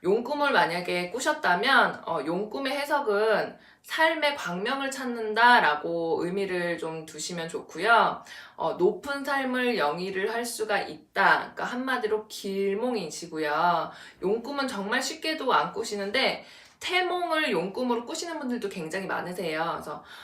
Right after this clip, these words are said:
용꿈에도 종류가 참 많기도 하는데요. 이거는 뭐 제가 십이지 꿈 다음, 다음 편에서 동물 꿈에 대해서 설명을 좀 드릴 때 정확하게 설명을 드리겠습니다. 일단 용꿈에 대해서는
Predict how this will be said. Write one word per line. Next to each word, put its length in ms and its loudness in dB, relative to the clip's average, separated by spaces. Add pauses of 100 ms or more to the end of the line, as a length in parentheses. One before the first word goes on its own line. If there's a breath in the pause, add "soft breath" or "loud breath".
(240 loud breath)
용꿈에도 540 0
종류가 400 -2
참 340 -4
많기도 460 -4
하는데요. 840 2
이거는 500 -2
뭐 340 -2
제가 460 0
십이지 580 -6
꿈 280 -4
다음, 600 -2
다음 360 0
편에서 760 0
동물 480 -4
꿈에 240 -2
대해서 240 -4
설명을 420 -4
좀 140 -8
드릴 300 -8
때 140 -2
정확하게 920 -2 (180 loud breath)
설명을 460 0
드리겠습니다. 880 -2 (260 loud breath)
일단 380 0
용꿈에 520 0
대해서는 680 -2